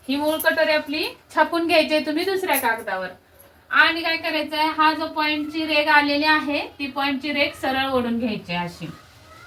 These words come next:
आता इथं बघा, आपण दहावा भाग इथं already काढलेला आहे. त्यापुढे काय करायचंय, फक्त आपल्याला मार्जिन द्यायचंय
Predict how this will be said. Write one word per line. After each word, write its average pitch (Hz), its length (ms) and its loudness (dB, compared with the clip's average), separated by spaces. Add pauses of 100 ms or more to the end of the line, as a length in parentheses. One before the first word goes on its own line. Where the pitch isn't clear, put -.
(1400)
आता 262 220 2
इथं 330 380 0
बघा, 302 200 4
आपण 311 360 4
दहावा 320 380 6
भाग 339 240 4
इथं 330 280 2
already 339 440 2
काढलेला 302 500 2 (240)
आहे. 294 240 2 (260)
त्यापुढे 320 460 2
काय 320 200 4
करायचंय, 320 440 -2
फक्त 311 280 -4
आपल्याला 294 480 4 (520)
मार्जिन 220 480 0
द्यायचंय 170 380 -2